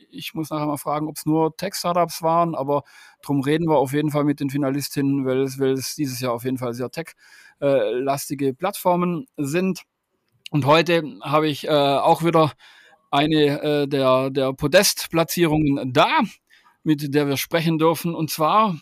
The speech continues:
äh, freue ich mich sehr, weil es ist eine altbekannte, äh,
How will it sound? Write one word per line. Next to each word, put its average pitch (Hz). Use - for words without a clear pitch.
äh, 190
freue 170
ich 175
mich 175
sehr, 165
weil 170
es 165
ist 175
eine 156
altbekannte, 165
äh, 131